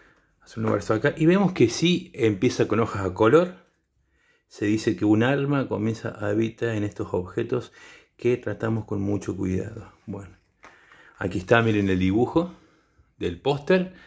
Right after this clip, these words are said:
que está excelente este póster, muy bueno. Sigamos, Paraíso. Y aquí vemos el contenido de los capítulos, como siempre lo dicen en todos los tomos, que son cuatro capítulos.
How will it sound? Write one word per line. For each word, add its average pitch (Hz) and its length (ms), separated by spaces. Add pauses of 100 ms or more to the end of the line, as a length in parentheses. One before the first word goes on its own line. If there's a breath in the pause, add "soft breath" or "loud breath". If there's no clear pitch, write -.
(280 loud breath)
que - 100
está 104 120
excelente 104 580
este 95 140
póster, 107 420 (140)
muy 95 180
bueno. 104 280 (880 soft breath)
Sigamos, 98 500 (340 loud breath)
Paraíso. 117 640 (680 loud breath)
Y 185 60
aquí 185 140
vemos 170 160
el 139 100
contenido 113 440
de 131 40
los 117 120
capítulos, 131 460
como 95 220
siempre 104 640 (1000 soft breath)
lo 104 80
dicen 98 260
en 92 80
todos 110 160
los 117 140
tomos, 202 400
que 135 160
son 165 400
cuatro 196 460
capítulos. 160 720